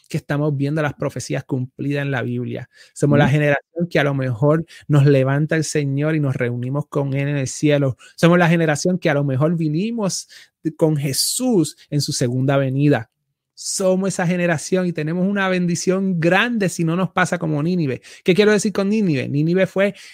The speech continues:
Speaker 1: el, el país que Dios le dijo a Jonás, "Vete y predícales que si no los voy a destruir, si no se arrepienten". Y ahí pasó Jonás, el pez, lo tiraron al agua, el pez se lo comió, lo escupió en el mar y él fue y le predicó.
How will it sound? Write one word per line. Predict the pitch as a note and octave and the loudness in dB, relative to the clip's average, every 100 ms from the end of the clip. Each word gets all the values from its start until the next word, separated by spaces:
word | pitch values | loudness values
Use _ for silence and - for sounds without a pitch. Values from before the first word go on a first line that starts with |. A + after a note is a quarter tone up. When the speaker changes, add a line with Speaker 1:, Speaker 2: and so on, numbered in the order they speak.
| - | 0
Speaker 1:
el, | D#3+ D3+ D3+ D3 C#3+ D#3 | 4 4 4 4 2 0
el | D3 C#3+ | 0 0
país | - C#3 F#3 B3 - | 0 0 2 0 0
que | F#3 E3 D3+ C#3+ C#3 C#3+ C#3 | 2 4 4 2 -2 -6 0
Dios | E3+ F#3+ | 2 4
le | G#3 G3+ | 2 0
dijo | A3 | 0
a | G3 | 2
Jonás, | F#3 F#3+ A3 | 2 2 2
"Vete | F3 B3 C4 | 2 4 2
y | |
predícales | C4 A#3 C4+ C4 G#3 E3 | 2 0 0 0 0 0
que | - D3+ | -2 -6
si | E3 | -4
no | E3 B3 | -2 0
los | B3+ F3+ | 0 0
voy | F#3+ | -2
a | A3+ | -2
destruir, | B3 - A3 G#3+ F3 | -4 -4 0 0 0
si | - | -2
no | D#3+ | -6
se | D#3 | -2
arrepienten". | F#3 F#3 G#3+ B3 C4 - D3 C#3+ - - - | 0 0 2 0 0 -2 -2 -4 -18 -20 -6
Y | C#3+ C#3 | -2 2
ahí | D3+ | 2
pasó | D#3+ D#3+ F3+ | 0 0 2
Jonás, | E3 D3+ F3+ F3+ E3+ D3 | 2 2 0 0 0 -2
el | C#3 | -2
pez, | - F#3 F#3 | -2 0 0
lo | D3 | -2
tiraron | C#3+ D#3 D#3 | -2 -2 0
al | E3+ | 2
agua, | G3 F#3+ D#3+ | 2 2 0
el | |
pez | D#3 - | -2 -4
se | |
lo | C#3+ | -4
comió, | C#3 D3+ G3 F#3 | -4 -2 0 0
lo | |
escupió | D#3+ C#3+ C#3 E3 | -2 -4 -2 0
en | E3+ | 0
el | D#3+ | 0
mar | F#3+ G#3 F3+ | 2 2 2
y | D3+ | 0
él | - | 0
fue | F3 | 0
y | |
le | E3 | 0
predicó. | D#3 D#3 D#3+ C4 | 0 -2 2 2